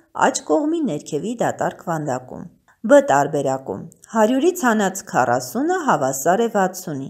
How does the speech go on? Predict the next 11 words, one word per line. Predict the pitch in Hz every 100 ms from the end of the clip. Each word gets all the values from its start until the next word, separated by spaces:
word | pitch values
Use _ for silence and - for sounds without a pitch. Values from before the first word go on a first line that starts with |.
| 170
Պատասխանը | - 156 147 147 180 208 214
կգրենք | 254 254 269 349 339
քառասունի | 208 151 151 - 156 233
կողքի | - 147 - - 202
վանդակում։ | 165 170 143 131 85 82 - _ _
Քառասունից | - 247 285 294 339 427 -
հանած | 262 247 247 -
քսաներկուսը | - - 156 143 131 - 160 - 285
հավասար | 262 175 131 127 120 131
է | 135 233 330 - _ _ -
տասնութին։ | 233 294 285 277 - 113